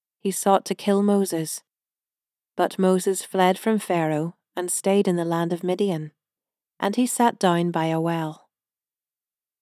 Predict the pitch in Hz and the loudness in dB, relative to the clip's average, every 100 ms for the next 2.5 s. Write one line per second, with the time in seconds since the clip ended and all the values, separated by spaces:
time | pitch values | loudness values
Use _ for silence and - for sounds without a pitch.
0 | 214 214 220 - 285 269 302 254 247 247 | 0 4 2 2 2 2 0 4 4 4
1 | 170 156 - 165 - - 156 165 160 165 | 2 0 -4 -8 -6 -4 -4 -4 -4 -4
2 | 165 160 151 151 - | -4 -8 -12 -12 -14